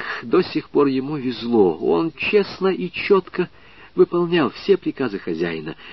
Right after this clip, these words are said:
не мудрствовал лукаво и ни во что не проникал. Но сейчас хозяин потребовал полного расчёта. А за что, это он сам знает.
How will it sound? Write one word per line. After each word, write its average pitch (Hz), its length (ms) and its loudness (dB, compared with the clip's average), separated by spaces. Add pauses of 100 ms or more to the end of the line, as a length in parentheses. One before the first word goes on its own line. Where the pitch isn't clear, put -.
(120)
не 208 160 0
мудрствовал 170 720 2
лукаво 147 600 -2 (280)
и - 120 -2
ни 135 100 -4
во 101 80 0
что 120 300 -2
не 107 140 -4
проникал. 90 760 -6 (400)
Но 165 80 -6
сейчас 147 420 -4 (100)
хозяин 123 500 -4
потребовал 120 680 -4
полного 127 540 -2
расчёта. - 640 -4 (340)
А 156 140 -6
за 117 120 -6
что, - 420 -4 (180)
это 90 260 -8
он 87 160 -6 (120)
сам 95 220 -2
знает. 92 460 -6